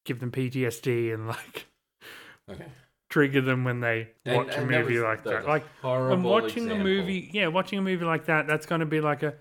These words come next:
Speaker 1: "Oh, I went through that," and, like, it's, you know, it gets a bit emotional and stuff. Like, they can it's more
Speaker 2: Relatable.
Speaker 1: relatable than
Speaker 2: Relatable.
Speaker 1: making fun of the situation.
Speaker 2: Okay.
Speaker 1: Yeah.
Speaker 2: So I just don't understand how it is okay for,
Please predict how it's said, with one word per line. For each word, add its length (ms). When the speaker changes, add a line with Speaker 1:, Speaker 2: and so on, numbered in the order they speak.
Speaker 1:
"Oh, 200
I 120
went 220
through 200
that," 180
and, 80
like, 140
it's, 260
you 140
know, 400
it 500
gets 260
a 60
bit 160
emotional 580
and 120
stuff. 260
Like, 140
they 160
can 240
it's 160
more 220
Speaker 2:
Relatable. 140
Speaker 1:
relatable 320
than 240
Speaker 2:
Relatable. 260
Speaker 1:
making 380
fun 320
of 100
the 120
situation. 800
Speaker 2:
Okay. 240
Speaker 1:
Yeah. 220
Speaker 2:
So 240
I 100
just 260
don't 160
understand 760
how 240
it 200
is 460
okay 440
for, 540